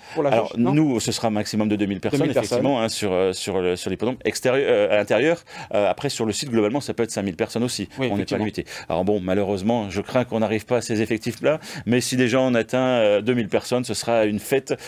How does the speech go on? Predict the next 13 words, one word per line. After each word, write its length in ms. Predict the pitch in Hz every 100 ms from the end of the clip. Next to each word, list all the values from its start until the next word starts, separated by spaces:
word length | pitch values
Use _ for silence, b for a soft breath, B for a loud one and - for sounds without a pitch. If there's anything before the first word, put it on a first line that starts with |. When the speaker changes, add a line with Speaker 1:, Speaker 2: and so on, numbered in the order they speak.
| -
Speaker 2:
tous 160 | 120 107
ensemble, 320 | 92 147 180 B -
puisqu'effectivement, 440 | - - - 131
plein 180 | - 135
d'animations 500 | 123 120 113 - 117
sont 160 | 107 98
prévues. 340 | - 127 196 B B -
Euh, 360 | 95 98 92 92
alors, 160 | 92 92
euh, 540 | 90 85 85 82 90
des, 240 | 92 120
des, 640 | 104 92 92 104 95 92 90
hum, 240 | 85 80